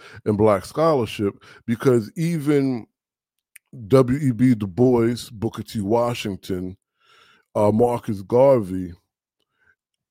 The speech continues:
was, was having this discussion, right? Even, uh,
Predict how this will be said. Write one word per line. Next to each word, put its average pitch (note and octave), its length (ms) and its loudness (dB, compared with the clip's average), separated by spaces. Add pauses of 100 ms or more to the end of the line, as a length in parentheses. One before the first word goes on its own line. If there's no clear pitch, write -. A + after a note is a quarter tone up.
(220)
was, A#2+ 340 4
was G#2+ 220 0
having B2+ 500 0
this G#2 180 -10
discussion, F#2+ 680 -10 (840)
right? A#2 300 2 (1120)
Even, C#3+ 800 0 (520)
uh, A2 320 0